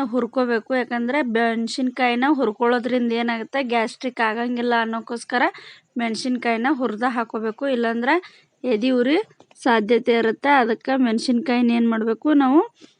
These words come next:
ಯಾವುದೇ ಅಡಿಗೆ ಮಾಡಕ್ ಉಪಯೋಗಿಸಿದ್ರು ನಾವೇನ್ ಮಾಡ್ಬೇಕಂದ್ರೆ ಹಸಿ ಮೆಣಸಿನ್ಕಾಯಿನ ಹುರ್ದ ಹಾಕೋಬೇಕು. ಈಗ ನಾನು ಬೆಳ್ಳುಳ್ಳಿ, ಮೆಂತ್ಯ ಮತ್ತು, ಹ್ಮ್,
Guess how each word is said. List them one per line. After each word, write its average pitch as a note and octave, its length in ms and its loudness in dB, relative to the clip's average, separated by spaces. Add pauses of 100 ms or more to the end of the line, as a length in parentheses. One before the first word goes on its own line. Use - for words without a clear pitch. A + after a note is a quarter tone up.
(340)
ಯಾವುದೇ A3+ 580 4 (1200)
ಅಡಿಗೆ B3 340 2
ಮಾಡಕ್ B3 400 4
ಉಪಯೋಗಿಸಿದ್ರು A#3+ 680 4 (1120)
ನಾವೇನ್ B3+ 360 4
ಮಾಡ್ಬೇಕಂದ್ರೆ A#3+ 560 2
ಹಸಿ C4+ 320 0
ಮೆಣಸಿನ್ಕಾಯಿನ A#3+ 720 4
ಹುರ್ದ A#3+ 380 2
ಹಾಕೋಬೇಕು. A3+ 540 0
ಈಗ C4 200 2
ನಾನು A#3 220 2
ಬೆಳ್ಳುಳ್ಳಿ, A#3 520 6 (540)
ಮೆಂತ್ಯ A#3 480 2 (140)
ಮತ್ತು, C4+ 360 2 (600)
ಹ್ಮ್, A3+ 520 -2